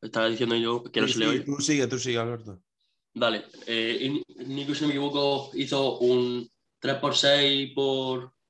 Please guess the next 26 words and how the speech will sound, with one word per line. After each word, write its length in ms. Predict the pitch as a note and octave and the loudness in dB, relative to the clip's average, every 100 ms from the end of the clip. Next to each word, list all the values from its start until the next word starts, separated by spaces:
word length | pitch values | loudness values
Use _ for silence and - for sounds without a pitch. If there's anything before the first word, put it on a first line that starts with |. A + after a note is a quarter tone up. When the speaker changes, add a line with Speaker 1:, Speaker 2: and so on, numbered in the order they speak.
| _ _ _ - | _ _ _ -4
Speaker 1:
cincuenta 800 | C#3 C3 C#3+ D3+ C#3 C#3 C3+ C3+ | -4 0 2 2 4 4 4 0
en 100 | C3+ | 0
banca 280 | D3+ E3 F3 | 0 2 0
o 80 | |
tres 140 | C3+ B2+ | 0 -2
por 160 | C3 | -2
ocho, 640 | C#3 C3+ C3 B2 B2 B2 - _ _ - | -2 0 2 2 2 -2 -12 _ _ -4
creo 160 | C3+ | 0
que 100 | C3 | 0
fue 140 | B2+ C3+ | 2 2
ocho. 400 | C3+ B2+ A#2 - _ _ - | 0 0 -6 -10 _ _ 2
No, 80 | D#3+ | 4
no, 320 | B2+ A2 - _ _ - | 4 0 -10 _ _ -2
miento, 320 | C3+ A#2 A2+ | 0 0 -2
creo 140 | B2+ B2+ | 0 2
que 60 | |
fue 140 | B2+ A#2+ | 2 2
seis 320 | C3+ B2 A2+ - _ _ _ | 4 4 2 -6 _ _ _
en 80 | B2 | 2
Speaker 2:
¿En, 60 | C3 | 6
Speaker 1:
banca. 280 | C#3 C3 - | 6 4 0
Speaker 2:
en 200 | C#3+ C3+ | 0 2
banca? 520 | C#3+ D#3+ D#3+ A3 - _ _ _ _ | 2 4 4 2 -2 _ _ _ _
Speaker 1:
La 100 | G#2 | 0
primera 220 | A#2 C3+ | 4 4
semana, 360 | D3+ B2 G#2+ - | 4 2 0 -2